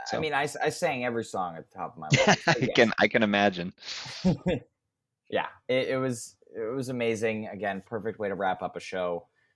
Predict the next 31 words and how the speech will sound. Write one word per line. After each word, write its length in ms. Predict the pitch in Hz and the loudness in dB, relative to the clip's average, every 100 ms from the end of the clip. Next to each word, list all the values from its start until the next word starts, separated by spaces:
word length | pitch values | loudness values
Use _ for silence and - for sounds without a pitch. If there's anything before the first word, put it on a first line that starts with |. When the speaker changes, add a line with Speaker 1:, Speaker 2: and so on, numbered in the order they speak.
| _ - | _ -4
Speaker 1:
Um, 320 | 101 92 92 - | -4 -4 -8 -10
and, 180 | 104 95 | -10 -6
you 60 | |
know, 100 | 95 | -6
final 380 | 92 117 113 110 | -4 0 2 0
thoughts 500 | - 95 90 - - - | 0 0 0 -4 -14 -6
on, 340 | 101 92 90 - | -4 -4 -8 -8
on 220 | 92 85 | -10 -8
Goosemas 580 | 92 87 - 87 - - - | -8 -8 -10 -14 -14 -18 -12
and, 380 | 92 85 85 - | -10 -10 -12 -14
you 80 | 95 | -14
know, 100 | 87 | -12
my 140 | 85 82 | -10 -8
first 340 | - 107 - | -2 -4 -4
experience 520 | 92 - 95 92 90 | -12 -6 -4 -4 -10
seeing 240 | - 90 87 | -12 -12 -8
Goose 280 | 95 90 | -10 -8
live. 340 | 90 85 85 80 _ _ _ _ _ _ _ | -10 -8 -8 -12 _ _ _ _ _ _ _
You 140 | - 104 | -10 -4
know, 300 | 95 92 - _ _ - - - 123 | -2 -4 -6 _ _ -20 -20 -10 -4
again, 240 | 127 117 | 0 2
I'll, 180 | 110 123 | 2 2
I'll 140 | 117 | 2
have 220 | 120 123 123 | 2 -2 0
more 240 | 151 156 | 6 6
to 80 | 143 | 4
say 400 | - 135 123 120 | 0 2 4 4
on 260 | 104 107 | 0 -2
the 160 | 107 104 | -4 -4
arena 320 | 101 110 107 | -4 -4 -6
comparison, 920 | - 104 104 95 95 - 95 92 92 | -8 -12 -6 -4 -4 -4 -8 -8 -12